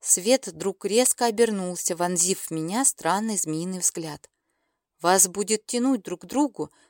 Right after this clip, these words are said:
так что держи себя в руках", процедил он сквозь зубы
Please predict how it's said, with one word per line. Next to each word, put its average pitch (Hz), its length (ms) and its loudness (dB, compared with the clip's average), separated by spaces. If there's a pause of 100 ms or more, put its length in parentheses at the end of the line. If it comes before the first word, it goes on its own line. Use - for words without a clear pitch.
(160)
так 165 220 -4
что - 160 -4
держи 180 400 -2
себя 185 320 2
в - 80 -6
руках", 185 480 -6 (340)
процедил 175 580 -4
он 208 140 -2
сквозь 190 320 -2
зубы 160 320 -4